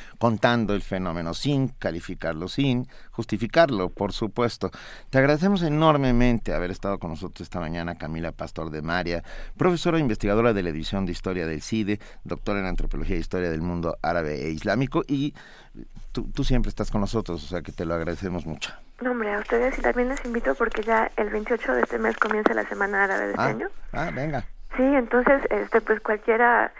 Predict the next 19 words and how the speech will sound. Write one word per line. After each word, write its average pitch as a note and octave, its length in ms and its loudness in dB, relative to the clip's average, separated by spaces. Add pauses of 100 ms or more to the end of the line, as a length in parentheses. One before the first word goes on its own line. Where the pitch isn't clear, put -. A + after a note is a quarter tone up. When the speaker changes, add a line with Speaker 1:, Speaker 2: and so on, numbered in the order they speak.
(400)
Speaker 2:
de A#3+ 80 2
ustedes B3+ 400 4
o A3+ 60 -2
de G#3 120 0
quienes G3+ 300 -10
nos G3+ 120 -12
escuchan G#3 420 -4
que G#3 100 -4
esté A2+ 140 -6
interesado, A2+ 760 0
es, G#3 240 0
este, G3+ 540 -2
es G#3 100 -4
un A#3 100 -4
programa G#3+ 520 0
gigantesco, G3+ 640 -4
una G3+ 220 -4
vez F#3+ 160 -8
más. A#3 260 2